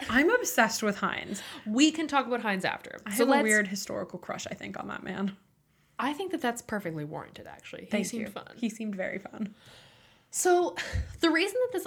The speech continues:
Speaker 2: all got me thinking was because the fact that this takes place in India
Speaker 1: Mm-hmm.
Speaker 2: and that everyone was calling it ketchup, and then I looked into it and, like, they don't even call it ketchup, should have been a trigger, because I always assumed that ketchup followed a lineage similar to chutney,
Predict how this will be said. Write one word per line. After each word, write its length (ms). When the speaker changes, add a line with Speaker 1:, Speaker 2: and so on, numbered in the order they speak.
Speaker 2:
all 180
got 160
me 100
thinking 480
was 180
because 560
the 420
fact 240
that 100
this 160
takes 260
place 360
in 200
India 640
Speaker 1:
Mm-hmm. 380
Speaker 2:
and 140
that 80
everyone 240
was 100
calling 260
it 140
ketchup, 260
and 80
then 80
I 40
looked 200
into 220
it 40
and, 80
like, 180
they 120
don't 140
even 140
call 220
it 80
ketchup, 420
should 240
have 100
been 120
a 60
trigger, 340
because 320
I 180
always 380
assumed 800
that 260
ketchup 580
followed 440
a 40
lineage 640
similar 420
to 140
chutney, 680